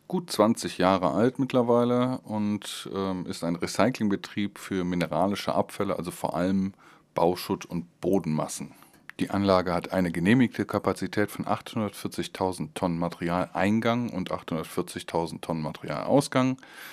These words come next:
Und wir arbeiten aktuell noch mit konventioneller, semimobiler Anlagentechnik, ähm, brechen und sieben unsere Materialien vor allem, haben aber, ähm,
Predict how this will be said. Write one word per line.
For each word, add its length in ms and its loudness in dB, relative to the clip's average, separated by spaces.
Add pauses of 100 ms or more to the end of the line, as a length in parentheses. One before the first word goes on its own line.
(360)
Und 340 -2
wir 120 0
arbeiten 680 2
aktuell 540 -2
noch 180 0
mit 160 -8
konventioneller, 1160 -2
semimobiler 760 0
Anlagentechnik, 1120 -2 (460)
ähm, 420 -2
brechen 480 0
und 160 -8 (100)
sieben 720 -2 (160)
unsere 240 -2
Materialien 880 0 (100)
vor 280 -4
allem, 300 -2 (600)
haben 280 2
aber, 580 0
ähm, 400 -4